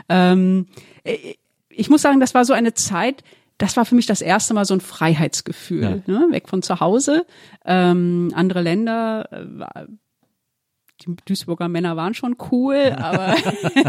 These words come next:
Speaker 1: <laughs> die Engländer waren auch nicht schlecht. <laughs> Ähm, aber im Grunde war es für mich so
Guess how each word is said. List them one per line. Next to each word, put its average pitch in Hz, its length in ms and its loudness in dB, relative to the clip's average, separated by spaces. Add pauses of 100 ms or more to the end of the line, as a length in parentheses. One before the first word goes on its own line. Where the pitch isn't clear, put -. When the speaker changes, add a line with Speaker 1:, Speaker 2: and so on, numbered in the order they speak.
Speaker 1:
<laughs> - 720 -8
die 170 60 -8
Engländer 202 500 -2
waren 196 200 -2
auch 196 160 -6
nicht 285 180 2
schlecht. 170 320 2
<laughs> 320 540 4 (1200)
Ähm, 196 540 -2 (100)
aber 185 500 -2 (1160)
im 208 120 2
Grunde 247 220 4
war 233 80 4
es 240 80 -2
für 269 100 4
mich 247 180 6
so 220 340 2